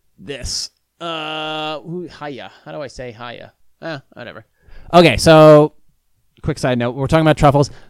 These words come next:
Zombie Master twenty seventeen. What's up, dude? Um, just talking about truffles. Well, I'm about to.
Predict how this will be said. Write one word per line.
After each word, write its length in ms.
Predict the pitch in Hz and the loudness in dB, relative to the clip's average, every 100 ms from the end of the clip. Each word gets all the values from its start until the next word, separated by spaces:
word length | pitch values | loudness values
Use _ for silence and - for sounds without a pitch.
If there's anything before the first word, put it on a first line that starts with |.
| - | -6
Zombie 280 | 131 180 196 | 0 0 0
Master 300 | 185 165 156 | -2 -2 -4
twenty 200 | 180 170 | -4 -2
seventeen. 560 | 175 165 151 165 165 - _ _ _ _ _ _ _ _ _ _ _ - | -2 -4 0 2 2 -2 _ _ _ _ _ _ _ _ _ _ _ 0
What's 320 | 160 185 - | 4 4 2
up, 160 | 160 | -2
dude? 360 | 135 135 135 127 - - _ _ _ _ - | 0 0 -2 -4 -16 -20 _ _ _ _ -14
Um, 680 | 135 135 135 135 131 131 123 | -8 -4 -2 -2 -2 -6 -8
just 160 | 143 - | -8 -2
talking 240 | 151 147 | -2 0
about 240 | 139 131 - | -2 -2 -2
truffles. 460 | 131 - 101 - _ _ _ _ - | -6 -6 -10 -12 _ _ _ _ 0
Well, 140 | 139 | 2
I'm 60 | 135 | 2
about 240 | 135 123 | 2 0
to. 180 | 101 | -4